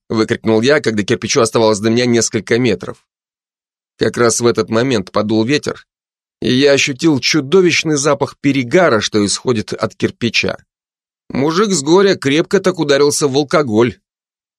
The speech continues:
Мой окрик заставил его замереть и выпучить глаза. В сочетании с опухшим небритым лицом это выглядело довольно забавно, и я даже позволил себе усмехнуться.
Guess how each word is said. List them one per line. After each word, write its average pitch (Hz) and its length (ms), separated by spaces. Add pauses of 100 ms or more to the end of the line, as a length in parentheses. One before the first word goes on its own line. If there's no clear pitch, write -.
(260)
Мой 107 320
окрик 113 420
заставил 110 480
его 113 180
замереть 117 440
и 110 40
выпучить 104 380
глаза. 110 460 (320)
В - 60
сочетании 175 460
с 131 140
опухшим 147 520
небритым 131 420
лицом 156 500 (180)
это 117 220
выглядело 135 420
довольно 135 460
забавно, 135 520
и 98 160
я 104 120
даже 107 240
позволил 110 400
себе 110 440
усмехнуться. 101 840